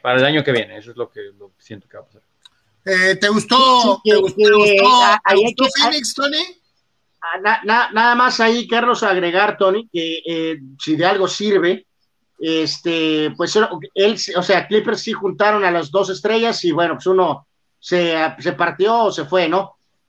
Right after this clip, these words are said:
Speaker 3: Eh, pero Phoenix ya tenía Booker, pero es un jugador suyo, eh, eh, Ayton también fue una selección colegial y trajeron al veterano
Speaker 1: Sí.
Speaker 3: Paul, ¿no?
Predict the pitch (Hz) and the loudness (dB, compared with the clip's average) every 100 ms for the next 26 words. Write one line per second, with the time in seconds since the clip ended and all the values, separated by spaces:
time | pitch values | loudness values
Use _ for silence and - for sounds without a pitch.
0 | _ 185 175 190 185 180 156 202 226 269 | _ -2 0 0 2 2 0 -2 -2 -4
1 | - - 214 214 202 202 190 233 233 214 | -8 -4 -4 -2 -4 -2 -2 -2 -2 -4
2 | 196 196 202 202 196 185 190 196 190 220 | -2 -2 -2 -2 -4 0 0 0 -4 -6
3 | 208 208 208 - - _ - 170 175 143 | -2 0 0 -2 -8 _ -6 -4 -4 -4
4 | 185 180 190 202 214 196 190 196 160 208 | -6 -4 -2 -2 -2 -4 -2 -2 -2 -4
5 | 269 175 160 190 185 180 151 208 226 185 | -4 -6 -4 -6 -2 -4 -2 -2 -2 -4
6 | 185 165 185 226 214 175 165 143 175 180 | -4 -4 -4 -4 -2 -4 -4 -4 -2 -2
7 | 156 185 180 139 180 | -4 -2 -2 -2 -8